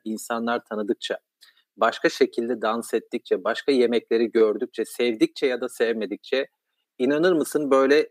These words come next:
her defasında bir tarafın törpüleniyor. Ve bu törpülendikçe, ee, gerçekten dünya vatandaşı olmak diye havalı bir laf var. Ya ben oldum diye demiyorum ama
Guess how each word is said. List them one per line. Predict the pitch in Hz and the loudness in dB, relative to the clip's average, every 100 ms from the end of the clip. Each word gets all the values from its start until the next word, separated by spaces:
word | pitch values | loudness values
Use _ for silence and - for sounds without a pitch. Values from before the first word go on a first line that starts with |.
| - | -8
her | - 214 220 180 | -6 0 0 0
defasında | 156 156 147 - 156 135 | -2 0 -2 -2 -8 0
bir | 156 156 | 0 0
tarafın | 147 131 - 135 | -4 -6 -6 -6
törpüleniyor. | - 127 - 120 117 104 92 _ _ _ _ _ _ - | -2 -2 0 -2 -2 -4 -8 _ _ _ _ _ _ -6
Ve | 104 165 175 | 2 2 2
bu | 185 | -4
törpülendikçe, | - 160 156 - 156 151 151 143 - - - 120 - _ _ _ _ _ - | 0 0 0 0 0 0 -2 -2 -2 -2 -2 0 -2 _ _ _ _ _ 0
ee, | 120 120 120 120 120 113 123 | 2 4 4 4 4 0 -2
gerçekten | 131 165 220 165 139 127 113 | 2 2 2 2 2 0 -2
dünya | 110 147 175 180 | -4 -2 -2 0
vatandaşı | 165 165 160 156 151 | -2 -2 -2 0 2
olmak | 151 147 160 - | 2 2 -2 -2
diye | 131 | -2
havalı | - 127 131 147 135 | 0 2 4 2 2
bir | 123 | 2
laf | 123 - - | 2 0 -4
var. | 98 - _ _ - | -2 -4 _ _ -8
Ya | 104 | -2
ben | 117 139 | 0 4
oldum | 151 151 175 156 | 4 4 2 0
diye | 143 | -2
demiyorum | 147 165 143 120 - | -2 0 0 -2 -4
ama | 160 160 | -2 0